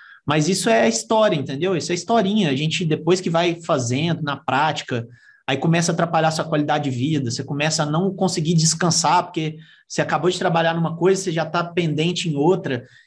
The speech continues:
Então, isso foi minando a minha felicidade até, sabe? Então,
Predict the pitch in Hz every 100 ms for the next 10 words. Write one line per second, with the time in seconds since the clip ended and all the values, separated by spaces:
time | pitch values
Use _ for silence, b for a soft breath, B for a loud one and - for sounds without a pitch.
0 | - 123 165 190 - 202 208 226 240 190
1 | 247 208 180 175 165 175 180 - 233 156
2 | 160 151 - 123 120 131 147 - - 131
3 | 135 147 165 156 147 123